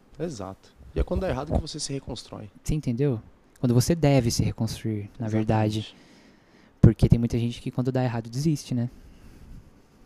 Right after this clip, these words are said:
Speaker 2: É
Speaker 1: Mas
Speaker 2: isso,
Speaker 1: graças
Speaker 2: mano.
Speaker 1: a pessoas igual tanto você, hoje em dia que eu vejo o Gui, tanto igual o Gabi, eu não sou tão assim ainda,
Speaker 2: Uhum.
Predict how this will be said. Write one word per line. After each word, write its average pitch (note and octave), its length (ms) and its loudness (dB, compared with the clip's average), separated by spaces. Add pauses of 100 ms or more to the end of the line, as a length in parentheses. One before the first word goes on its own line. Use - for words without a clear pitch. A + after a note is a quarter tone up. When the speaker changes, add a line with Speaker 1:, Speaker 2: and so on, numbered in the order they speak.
(280)
Speaker 2:
É A#2 100 -4
Speaker 1:
Mas C3 160 0
Speaker 2:
isso, B2+ 100 -2
Speaker 1:
graças E3 180 0
Speaker 2:
mano. F3+ 100 -8
Speaker 1:
a - 20 -16
pessoas B2+ 420 -8
igual G#2 420 -10 (220)
tanto G#2 240 -12
você, A2+ 560 -8 (220)
hoje G2 200 -8
em G2 40 -4
dia G2 160 -6
que - 80 -12
eu F#2+ 60 -10
vejo F#2+ 240 -10
o F#2 40 -14
Gui, G2+ 320 -8 (100)
tanto G2 220 -12
igual F#2 180 -2
o F#2 40 -8
Gabi, G2 420 -10
eu A#2+ 100 2
não C#3 80 0
sou D3 160 -4
tão C#3 180 -4
assim C#3 240 -6
ainda, G2 380 -8 (180)
Speaker 2:
Uhum. A#2 80 -20